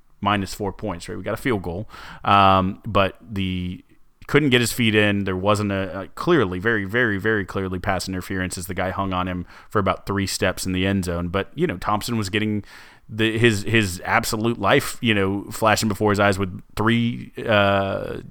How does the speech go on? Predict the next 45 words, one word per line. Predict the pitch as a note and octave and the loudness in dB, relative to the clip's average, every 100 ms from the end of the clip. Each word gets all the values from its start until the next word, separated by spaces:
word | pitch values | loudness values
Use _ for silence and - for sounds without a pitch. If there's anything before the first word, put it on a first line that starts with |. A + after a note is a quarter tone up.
| - | 0
Cowboys | C3+ D3+ G2+ F#2+ | 2 4 2 0
about | G2+ F#2+ F#2 | 0 0 0
to | |
sack | - A#2+ C#3 - | -2 0 2 0
him, | G2 F#2 _ - | -2 -4 _ -2
kind | A2 | 0
of | F#2 | 0
floated | - G#2+ A#2 G#2+ | 0 2 2 2
it | G#2+ | 4
up, | C#3 G#2+ - - - - | 6 4 0 -16 -18 -4
made | - G#3+ | 2 4
a | F#3 | 4
good | A2 C3+ D#3+ | 6 6 6
football | C3+ C3 A#2+ G#2+ | 4 4 4 4
play, | - D3+ | 4 2
gave | C3+ A2+ G2 | 2 2 2
Dixon | G#2+ - G2 | 0 0 -4
a | |
chance. | - C3+ A2+ | 0 0 0
Again, | F2+ A2 G2+ | 0 0 2
that | F#2+ - | 0 0
flag | G#2+ G#2 | 2 2
gets | G2 - | 0 -2
thrown, | A#2 B2 B2 A#2+ | 2 4 4 0
it's | - | -4
pass | - F#2+ - | -2 -2 -2
interference, | F#2 A2+ A2 G#2+ - | -4 0 0 0 -4
Bijan | - G2 G2 F#2+ | -6 -2 0 0
runs | G2 G2 | -2 -2
it | G2 | -4
in | F#2+ | -4
the | |
next | F#2+ F#2 - | -4 -6 -4
play | G2 | -4
for | - | -4
a | F#2 | -4
touchdown. | C3 A#2+ B2+ | -2 -2 -2
We're | B2 | -4
talking | D3 D3 D3+ | -2 -2 0
about | D3 D3 | 0 0
a | |
different | D3 C#3 C3+ | -2 -6 -4
game. | G2+ F2 - - - - | -6 -6 -14 -20 -20 -4
It's | D3+ | -4
tough. | - G2+ F2 - | 0 0 -2 -8